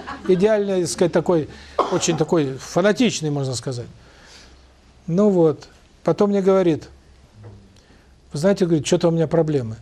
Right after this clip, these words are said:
Чувствую». Я говорю: «И в чем это проявляется? Уже есть какие-то знаки?» «Понимаете, — говорит, — у меня японская машина, безотказно работает мотор, все». Я говорю: «И что с мотором?» «Да, — говорит, — ничего, я его выключаю, он продолжает работать». Я говорю: «Не понимаете, в чем дело?»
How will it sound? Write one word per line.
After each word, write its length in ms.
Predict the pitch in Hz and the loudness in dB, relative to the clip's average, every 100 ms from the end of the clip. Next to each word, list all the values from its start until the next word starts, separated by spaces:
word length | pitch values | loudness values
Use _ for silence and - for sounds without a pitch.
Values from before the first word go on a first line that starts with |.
| - _ _ _ _ | -18 _ _ _ _
Чувствую». 460 | - 202 - 139 139 | 0 0 0 -4 -2
Я 80 | |
говорю: 220 | 139 156 175 | 0 2 2
«И 40 | |
в 140 | 165 | 2
чем 240 | - 202 180 | 0 0 0
это 180 | 175 170 | -2 0
проявляется? 680 | 175 170 165 160 139 - | 2 2 2 0 -2 -2
Уже 220 | 147 151 | 0 4
есть 240 | 180 175 - | 4 2 0
какие-то 400 | 160 170 160 151 | 0 0 0 0
знаки?» 420 | 151 175 - 123 - - - - - - | 0 -2 -4 -10 -14 -20 -20 -20 -20 -18
«Понимаете, — 300 | - 226 240 | 2 2 4
говорит, — 160 | 226 190 | 2 2
у 20 | |
меня 140 | 208 240 | 2 2
японская 380 | 226 233 - 233 | 2 0 2 0
машина, 360 | 233 240 165 | 0 -2 -2
безотказно 600 | 139 175 214 220 226 190 | 0 2 2 2 0 2
работает 440 | 185 190 202 170 156 | 0 2 2 0 2
мотор, 320 | 175 202 180 | 2 2 0
все». 340 | 131 - 120 - - - - - _ _ | 0 -6 -8 -10 -20 -20 -20 -20 _ _
Я 80 | 165 | 0
говорю: 180 | 156 185 | 2 2
«И 20 | |
что 200 | 185 196 | 2 -2
с 80 | - | 0
мотором?» 400 | 160 147 127 117 - | -2 -2 -6 -8 -10
«Да, — 120 | 135 | -4
говорит, — 200 | 160 202 | 0 0
ничего, 460 | 220 240 262 269 180 | 0 0 0 2 2
я 140 | 170 | 2
его 100 | 220 | 2
выключаю, 480 | 233 226 220 - 269 | 0 0 0 2 0
он 80 | 208 | 0
продолжает 440 | 190 190 185 214 | 0 0 2 2
работать». 360 | 202 202 165 117 - - - - - - 392 - - - - - 214 - 214 - - - | 0 0 -2 -2 -6 -8 -18 -20 -20 -16 -14 -14 -16 -20 -20 -18 -16 -16 -16 -18 -18 -6
Я 120 | 175 185 | 0 2
говорю: 140 | 196 | 4
«Не 100 | 208 | 4
понимаете, 520 | 247 254 285 269 208 | 2 2 2 0 -2
в 60 | 170 | -2
чем 200 | 175 151 | -2 -2
дело?» 260 | 139 107 | -4 -6